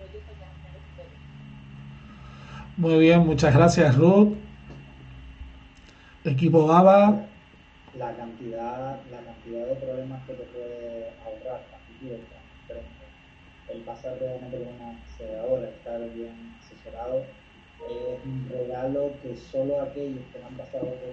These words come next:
Speaker 3: una aceleradora lo saben, lo saben estimar. Así que, vamos, encima te dan la accesibilidad, eh,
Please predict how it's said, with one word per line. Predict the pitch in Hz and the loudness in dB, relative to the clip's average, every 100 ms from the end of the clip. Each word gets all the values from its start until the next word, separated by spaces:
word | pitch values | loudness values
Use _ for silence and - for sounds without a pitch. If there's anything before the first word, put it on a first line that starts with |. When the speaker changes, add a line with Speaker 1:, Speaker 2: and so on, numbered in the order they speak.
| 127 | -16
Speaker 3:
una | 123 - | -18 -20
aceleradora | - 123 120 120 117 123 135 135 | -20 -18 -14 -12 -12 -10 -10 -10
lo | 123 | -12
saben, | - 120 120 120 - - - - - - | -16 -18 -18 -18 -20 -20 -20 -20 -20 -20
lo | - | -20
saben | - 120 127 | -16 -16 -16
estimar. | - - 117 - - - - | -20 -20 -20 -20 -20 -20 -20
Así | - 117 113 | -20 -20 -18
que, | 117 113 110 - 120 | -16 -16 -16 -20 -20
vamos, | 120 - - - | -20 -20 -20 -20
encima | 120 - 120 127 127 - _ - - - | -20 -20 -18 -16 -16 -20 _ -20 -20 -14
te | 131 | -12
dan | 120 131 | -10 -8
la | 131 127 | -6 -6
accesibilidad, | 123 - - 120 117 117 131 151 151 151 151 151 | -10 -14 -18 -16 -16 -10 -8 -8 -8 -8 -10 -12
eh, | 131 120 113 113 113 | -14 -14 -14 -16 -18